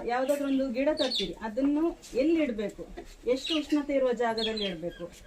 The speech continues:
ಮನೆ, ಆ, ಏನ್ ಹೇಳ್ತಾರೆ, ಟೆರೆಸ್ ಅಲ್ಲಿ ಇಡ್ಬೇಕಾ, ಕೆಳಗಡೆ ಇಡ್ಬೇಕಾ, ಪಾಟ್ ಅಲ್ಲಿ ಹಾಕಿ ಮನೆ ಒಳಗಿಡ್ಬೇಕಾ? ಇವಾಗ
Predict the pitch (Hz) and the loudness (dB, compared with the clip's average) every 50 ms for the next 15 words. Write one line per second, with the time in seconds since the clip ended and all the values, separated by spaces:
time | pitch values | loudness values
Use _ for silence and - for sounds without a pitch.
0 | - - - - - 214 233 254 269 269 269 254 240 - - - - 214 220 214 | -20 -20 -18 -12 -8 -4 -2 -2 0 0 -2 -2 -6 -8 -14 -14 -12 -10 -8 -6
1 | 214 208 208 202 202 202 202 202 190 190 - - - - - 190 202 202 202 196 | -6 -6 -6 -6 -6 -8 -8 -10 -10 -12 -16 -18 -20 -16 -12 -10 -8 -6 -6 -8
2 | 190 - 196 190 - 247 254 269 285 320 330 - 285 240 233 220 196 190 214 208 | -8 -8 -10 -8 -4 -2 0 0 0 0 -2 -2 -2 -2 -2 -2 -2 -2 -4 -4
3 | 208 214 196 196 202 208 - - - - - - - - - - 247 247 269 269 | -4 -4 -6 -6 -6 -8 -12 -18 -20 -20 -20 -20 -20 -12 -6 -2 0 2 4 4
4 | 294 285 285 254 226 202 196 202 196 196 - 185 185 185 190 196 - - - - | 6 6 6 6 4 4 0 -2 -2 -2 -6 -6 -6 -8 -8 -12 -14 -16 -16 -16
5 | - - - 233 247 269 254 302 285 277 302 277 240 240 - 254 240 226 226 240 | -16 -8 -4 -2 -2 0 0 0 0 0 0 -2 -2 -4 -4 -4 -4 -2 -2 -2
6 | 233 202 202 214 247 285 269 285 269 220 185 202 196 190 - 185 180 185 - - | 0 0 0 0 0 2 2 0 0 0 -2 -2 -4 -4 -4 -6 -6 -6 -8 -12
7 | - - - - - 277 311 320 302 | -14 -14 -10 -8 -4 -2 0 0 0